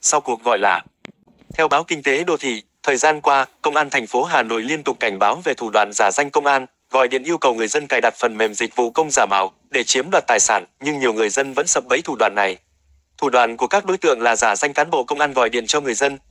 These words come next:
thông báo căn cước công dân của họ bị lỗi trên hệ thống, hoặc cần phải cập nhật dữ liệu dân cư, mã định danh,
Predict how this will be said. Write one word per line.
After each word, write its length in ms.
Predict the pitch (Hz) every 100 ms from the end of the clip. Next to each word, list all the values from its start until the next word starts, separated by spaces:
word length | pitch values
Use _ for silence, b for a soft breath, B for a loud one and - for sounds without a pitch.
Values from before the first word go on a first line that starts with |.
| -
thông 140 | 156
báo 140 | 139 151
căn 180 | 156
cước 180 | 143 202
công 140 | 165 135
dân 200 | 143 131
của 120 | 110
họ 160 | 107
bị 160 | 104 113
lỗi 180 | 113 151
trên 180 | - 147
hệ 120 | 127
thống, 280 | 117 113 - - _
hoặc 180 | - 143
cần 120 | 131 117
phải 180 | -
cập 160 | 104 117
nhật 200 | 123 113
dữ 160 | 147 180
liệu 180 | 147
dân 200 | 104 143
cư, 220 | 139 147 139 _ -
mã 200 | 127 175
định 200 | 151 110
danh, 220 | 143